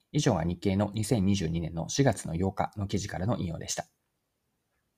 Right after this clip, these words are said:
で、今の引用した記事の中で注目したいのは、最後にあったコメントですね。水や石鹸を使って衛生的な生活ができるような事業展開したいと。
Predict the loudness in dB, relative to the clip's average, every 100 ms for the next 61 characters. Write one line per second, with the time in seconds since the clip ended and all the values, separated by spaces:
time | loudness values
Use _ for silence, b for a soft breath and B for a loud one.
0 | _ _ _ _ _ -2 2 4 2 4
1 | 4 4 4 2 6 6 6 2 0 -2
2 | 0 4 4 4 0 0 0 2 2 2
3 | _ -2 6 6 6 2 -2 -6 0 0
4 | 2 0 -2 -6 -4 -4 -4 _ _ _
5 | _ _ 2 6 6 8 4 6 4 4
6 | 2 0 2 4 6 6 6 4 4 2
7 | 2 2 2 2 4 4 4 4 2 0
8 | -2 0 2 2 4 0 -2 -6 -6 -6
9 | -8